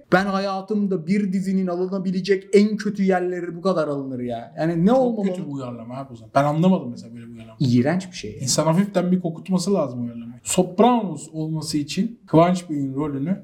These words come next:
Speaker 2: seksenlerdeki fırıncı Sami oynamalıydı.
Speaker 1: Kimdi o ya?
Speaker 2: Trakyalı konuşuyordu ya. <laughs> O zaman derdim ki,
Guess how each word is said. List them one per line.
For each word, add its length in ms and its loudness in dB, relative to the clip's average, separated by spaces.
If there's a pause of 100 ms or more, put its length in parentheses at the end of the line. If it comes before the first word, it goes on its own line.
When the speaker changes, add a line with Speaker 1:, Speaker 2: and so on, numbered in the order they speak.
(100)
Speaker 2:
seksenlerdeki 960 -2
fırıncı 420 -2
Sami 300 2
oynamalıydı. 600 -6
Speaker 1:
Kimdi 360 6
o 80 -4
ya? 180 -10 (760)
Speaker 2:
Trakyalı 520 0
konuşuyordu 480 -4
ya. 160 0
<laughs> 40 2 (4000)
O 80 4
zaman 400 0
derdim 360 -8
ki, 360 -6